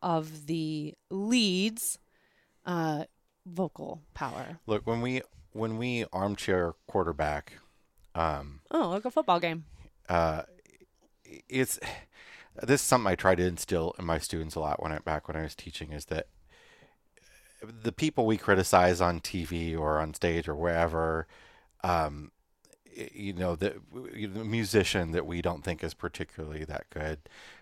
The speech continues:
Speaker 2: whatever it might be, ninety-five percent of the time, they are way smarter and, and, and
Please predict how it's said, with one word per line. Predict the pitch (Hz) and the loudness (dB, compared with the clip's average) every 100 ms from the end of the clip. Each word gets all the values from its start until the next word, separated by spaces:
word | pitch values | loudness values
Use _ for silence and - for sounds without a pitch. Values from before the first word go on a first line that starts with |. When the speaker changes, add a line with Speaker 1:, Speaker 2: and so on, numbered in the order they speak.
| _ | _
Speaker 2:
whatever | 78 78 76 76 | -2 -2 -2 -4
it | 73 | -6
might | 76 - | -10 -8
be, | 80 73 - - - - - _ - - - - - | -8 -8 -16 -20 -20 -20 -20 _ -20 -18 -20 -20 -12
ninety-five | 117 113 110 117 98 85 80 - | -6 0 0 0 -2 -2 -2 -4
percent | 82 - 78 | -6 -6 -6
of | 76 | -6
the | 76 | -8
time, | 76 73 69 71 - | -8 -8 -10 -12 -8
they | 87 | -4
are | 78 73 | -2 -4
way | 80 - 87 101 | -8 -6 -2 -2
smarter | 104 - 82 78 80 85 - - - - _ _ | -4 -4 -2 0 0 -2 -6 -14 -20 -20 _ _
and, | 92 85 - | 0 0 -2
and, | 87 82 78 80 - - | -2 -4 -4 -10 -10 -8
and | 82 | -6